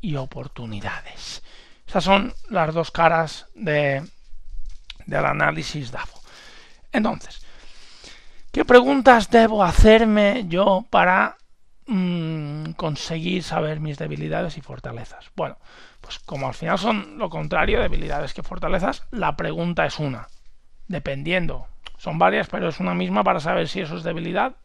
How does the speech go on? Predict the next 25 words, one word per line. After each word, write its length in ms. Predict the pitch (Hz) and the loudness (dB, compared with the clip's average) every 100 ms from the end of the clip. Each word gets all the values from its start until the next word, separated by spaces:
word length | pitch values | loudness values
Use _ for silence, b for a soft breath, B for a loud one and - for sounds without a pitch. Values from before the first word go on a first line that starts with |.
| - | -18
o 80 | |
fortaleza. 600 | 156 165 147 156 170 - - B B B B | -10 -8 -6 -4 -4 -6 -14 B B B B
Dependiendo 500 | 196 160 165 170 170 | -4 -2 -2 -2 -2
de 60 | 147 | -4
la 80 | 143 | -4
puntuación 500 | 156 151 139 180 165 | -8 -8 -6 -6 -6
que 120 | 151 | -4
le 80 | 160 | 0
demos, 440 | 220 294 320 - | 0 0 -4 -8
si 280 | - - 127 | -16 -16 -10
en 200 | 139 151 | -8 -4
eso 260 | 165 - 139 | -4 -6 -10
somos 360 | - 156 160 | -10 -6 -4
fuertes, 580 | - 277 226 233 277 294 b b b b b | -2 0 0 0 -4 -4 b b b b b
eh, 480 | - 165 156 139 139 | -6 -4 -2 -4 -6
será 220 | 156 156 | -6 -8
fortaleza. 600 | - 151 151 143 135 - | -6 -4 -2 -4 -6 -10
Si 140 | - - | -10 -8
en 120 | 165 | -4
eso 200 | 170 143 | -6 -6
la 80 | 127 | -6
puntuación 460 | 156 143 131 170 | -6 -8 -6 -6
es 100 | 147 | -4
negativa, 480 | 165 - 269 226 214 B B B B B B B B | -2 -2 0 0 -2 B B B B B B B B
será 540 | - 175 185 175 202 | -6 2 6 6 6